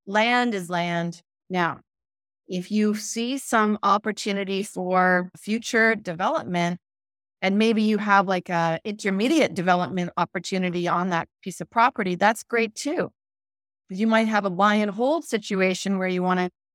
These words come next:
keep that property and rent it out, but then down the road, you know, it's on a busy street and it's in a good location. Maybe it's gonna become a condo building, you know, i-, or it's gonna be part of an assembly.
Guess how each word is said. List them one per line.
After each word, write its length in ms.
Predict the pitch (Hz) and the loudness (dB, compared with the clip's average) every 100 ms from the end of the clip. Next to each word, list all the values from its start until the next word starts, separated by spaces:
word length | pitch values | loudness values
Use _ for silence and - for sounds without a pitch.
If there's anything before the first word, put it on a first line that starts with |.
| _ | _
keep 260 | 269 302 - | -6 -4 0
that 240 | 208 - | 0 0
property 520 | - 180 180 196 185 | 2 2 2 -2 -2
and 140 | 175 170 | -2 2
rent 260 | 202 208 | 0 0
it 80 | 202 | 2
out, 300 | 302 277 247 | 4 4 2
but 140 | 208 190 | -2 0
then 280 | 208 208 208 _ _ _ | 2 2 -2 _ _ _
down 320 | 214 247 247 | 4 4 4
the 80 | 233 | 4
road, 340 | 247 277 254 | 4 4 4
you 60 | 220 | 4
know, 140 | 202 | 4
it's 120 | 202 | 2
on 140 | 214 208 | 2 0
a 40 | |
busy 320 | 185 220 220 | 0 -2 -4
street 540 | 214 - 247 254 240 214 | -12 -8 -2 0 2 4
and 160 | 190 | 2
it's 160 | 190 175 | 2 -2
in 100 | 202 | -2
a 60 | 196 | 0
good 300 | 214 208 202 | 2 0 2
location. 640 | 196 - 247 269 - 196 | 0 2 2 2 2 2
Maybe 300 | 185 196 208 | 4 2 2
it's 140 | 214 - | -2 -2
gonna 200 | 226 226 | -2 -2
become 560 | 226 220 233 226 233 - _ _ _ _ _ | -4 -2 0 0 -2 -8 _ _ _ _ _
a 80 | 220 | -8
condo 720 | - 269 285 339 254 180 156 - - | -4 0 2 6 6 6 2 -4 -2
building, 520 | 180 165 156 135 117 | 0 2 -2 -6 -10
you 120 | - | -8
know, 240 | 185 170 165 | -4 -4 -4
i-, 140 | 165 - | -8 0
or 120 | 202 | 2
it's 120 | 190 | 2
gonna 180 | - 214 | -4 -6
be 100 | 208 | -6
part 220 | - 214 | -2 0
of 100 | 214 | 0
an 80 | 208 | -4
assembly. 760 | 214 - 247 277 254 165 92 | -6 -2 0 0 0 -2 -4